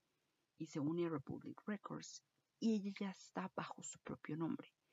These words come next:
por lo cual ustedes verán al final de cualquier canción de Lover o del álbum que dice Taylor Swift. Esto es muy significante,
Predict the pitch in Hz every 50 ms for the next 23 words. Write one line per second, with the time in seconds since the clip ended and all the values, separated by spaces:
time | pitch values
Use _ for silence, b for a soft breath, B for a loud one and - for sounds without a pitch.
0 | _ _ _ _ _ _ - - 170 165 160 156 - - 170 170 175 - - -
1 | 180 170 170 170 170 170 160 156 - - _ 147 151 - - 143 147 143 143 151
2 | 151 - 160 170 - - - 151 - - - _ - 170 160 - - 160 160 156
3 | 160 165 160 160 156 151 147 147 147 147 143 143 143 143 147 - 165 165 b b
4 | b b b b b - 156 156 151 151 - - - - - _ _ _ - 160
5 | 156 151 147 151 151 - - - - - - - _ _ _ _ _ _ _ _
6 | _ - - - - - - - - - _ _ 160 160 160 170 180 190 190 190
7 | 190 185 - - 165 160 156 147 - - - - 135 139 143 147 - -